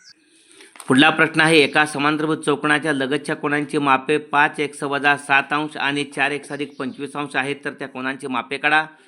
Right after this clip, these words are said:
Measure of adjacent angles of a parallelogram are five x minus seven degree and four x plus twenty-five degree.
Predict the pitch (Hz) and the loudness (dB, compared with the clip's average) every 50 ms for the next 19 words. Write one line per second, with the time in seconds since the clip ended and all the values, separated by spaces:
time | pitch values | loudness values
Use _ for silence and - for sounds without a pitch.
0 | _ _ _ _ _ _ _ _ _ - 131 131 135 135 131 151 165 160 165 165 | _ _ _ _ _ _ _ _ _ -6 -4 -2 0 0 0 2 2 2 2 2
1 | 165 - - 123 131 127 131 151 147 151 165 160 156 - - 139 139 135 135 147 | 0 -2 -2 -2 -2 0 -2 -4 -4 -4 -6 -8 -8 -8 -8 -6 -6 -4 -4 -6
2 | 151 151 - - - 131 131 - 131 - 131 120 131 143 143 143 147 147 147 151 | -6 -6 -10 -12 -12 -14 -14 -12 -6 -4 -4 -2 -2 -4 -4 -2 -2 -4 -4 -4
3 | - - 135 143 151 156 151 - - _ _ _ - - 120 135 143 147 143 147 | -4 0 2 2 2 2 -2 -6 -14 _ _ _ -12 -10 -8 -6 -6 -6 -8 -10
4 | - 151 135 131 127 131 135 143 139 139 - - 139 135 135 147 151 147 127 131 | -10 -10 -6 -6 -4 -4 -6 -8 -10 -12 -12 -10 -10 -8 -6 -6 -6 -6 -6 -8
5 | 127 135 143 151 156 - - 127 135 139 143 131 131 _ _ - 147 147 151 147 | -6 -4 -4 -4 -6 -6 -8 -8 -10 -8 -10 -12 -16 _ _ -8 -6 -6 -6 -8
6 | 151 - 143 131 - 143 143 139 - - _ _ _ _ - 127 127 135 139 131 | -10 -14 -18 -14 -10 -10 -10 -10 -12 -20 _ _ _ _ -14 -12 -10 -10 -12 -10
7 | 127 131 139 151 147 147 143 147 151 156 | -8 -6 -6 -4 -4 -4 -4 -2 -2 -4